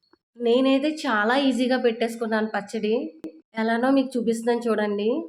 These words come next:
మన కాకినాడ పెద్ద మార్కెట్ కిరాణా షాపుల్లో ఇలా దంచిన కారంని, దంచిన ఆవు పిండిని, అలాగే కల్లుప్పుని దంచింది ఆవకాయ పచ్చడి కోసం అని చెప్తే ఇస్తున్నారంటండి.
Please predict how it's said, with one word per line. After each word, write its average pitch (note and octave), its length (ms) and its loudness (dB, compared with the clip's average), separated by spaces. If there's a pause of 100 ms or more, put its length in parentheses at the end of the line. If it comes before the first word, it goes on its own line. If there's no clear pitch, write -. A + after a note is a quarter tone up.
(440)
మన B3 180 -2
కాకినాడ A3+ 680 -2
పెద్ద A3 300 -2
మార్కెట్ A3 440 0
కిరాణా A3 460 0
షాపుల్లో A3 600 2 (760)
ఇలా A3+ 340 2
దంచిన A3+ 440 2
కారంని, A3 560 2 (120)
దంచిన G#3+ 500 -2
ఆవు G#3+ 200 2
పిండిని, G#3+ 460 -2 (500)
అలాగే A3 400 2
కల్లుప్పుని A3+ 760 0
దంచింది A3 640 0 (840)
ఆవకాయ A3+ 440 0
పచ్చడి B3+ 400 0
కోసం B3 260 0
అని C4 180 0
చెప్తే B3 420 0 (880)
ఇస్తున్నారంటండి. A3 1040 2